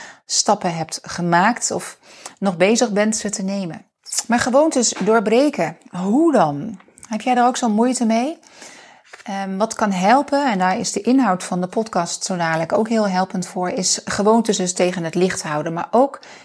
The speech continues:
jouw, ehm, obstakels en triggers. Wat zijn bij jou de rode knoppen, zoals we ze zo dadelijk gaan noemen?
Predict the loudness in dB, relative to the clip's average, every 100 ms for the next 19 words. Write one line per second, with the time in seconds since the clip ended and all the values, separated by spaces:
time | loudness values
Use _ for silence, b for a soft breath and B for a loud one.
0 | _ -2 2 4 4 2 -4 _ -14 -10
1 | -8 -8 -10 -12 -16 _ _ _ _ _
2 | _ _ -2 0 0 0 0 -2 -2 -4
3 | -6 0 2 4 2 0 -2 0 0 0
4 | 0 2 2 0 -4 -4 2 4 4 2
5 | 2 2 0 -4 -2 -2 -4 -4 -4 -2
6 | -2 -4 -8 -10 -8 -4 -2 -2 -4